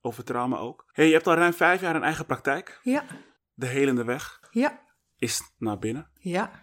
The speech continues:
Speaker 1: Het heet De Helende Weg.
Speaker 2: Ja,
Speaker 1: Maar in
Speaker 2: en
Speaker 1: het
Speaker 2: de
Speaker 1: klein
Speaker 2: onderti-,
Speaker 1: staat er
Speaker 2: precies, de ondertitel is, is De Weg naar binnen.
Speaker 1: Mooi.
Speaker 2: Klopt.
Speaker 1: Nou, zo meer over de naam, want de naam vind ik perfect. En, eh, ja, we gaan steeds meer naar de tijd dat men ook echt begint te beseffen dat dat de helende weg is.
Speaker 2: Ja.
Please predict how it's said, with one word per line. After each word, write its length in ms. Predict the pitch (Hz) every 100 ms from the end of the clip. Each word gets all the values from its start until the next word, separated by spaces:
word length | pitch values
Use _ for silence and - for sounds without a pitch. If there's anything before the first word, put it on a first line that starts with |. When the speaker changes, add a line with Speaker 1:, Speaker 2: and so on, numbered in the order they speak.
| _ _ _ _ _
Speaker 1:
Het 140 | 123 120
heet 220 | 139 170
De 60 |
Helende 340 | 156 160 160 147
Weg. 300 | 156 - _ _ _ _ _
Speaker 2:
Ja, 220 | - 190
Speaker 1:
Maar 220 | - -
in 20 | -
Speaker 2:
en 0 |
Speaker 1:
het 100 | 165
Speaker 2:
de 60 |
Speaker 1:
klein 180 | 185 208
Speaker 2:
onderti-, 220 | 214 226
Speaker 1:
staat 160 | 220 -
er 60 | -
Speaker 2:
precies, 380 | 202 190 156 -
de 80 |
ondertitel 460 | 170 208 202 190 170
is, 200 | 165 -
is 160 | 175 156
De 80 |
Weg 180 | 156 156
naar 120 | 151
binnen. 300 | 135 127 139
Speaker 1:
Mooi. 300 | 123 113 101 -
Speaker 2:
Klopt. 200 | - 139
Speaker 1:
Nou, 140 | 120
zo 180 | 113 127
meer 220 | 120 135
over 160 | 135 127
de 100 | 117
naam, 340 | 117 127 -
want 120 | - 110
de 60 |
naam 260 | 113 117 117
vind 180 | 117 113
ik 140 | 107 _ -
perfect. 540 | 113 - 117 - _ _
En, 280 | 117 113 107
eh, 420 | 104 101 98 85
ja, 240 | 107 104 98
we 60 |
gaan 120 | 123 123
steeds 260 | 135 139
meer 100 | 135
naar 100 | 127
de 120 | 117 -
tijd 220 | 120 113
dat 120 | 98
men 200 | 113 120
ook 120 | 117
echt 220 | - 120 -
begint 260 | 107 117
te 60 | 110
beseffen 460 | 101 - 107 110 -
dat 240 | 113 101 -
dat 240 | 104 _
de 80 | 101
helende 400 | 101 104 95 95
weg 240 | 117 120
is. 340 | - - - _
Speaker 2:
Ja. 240 | 196 208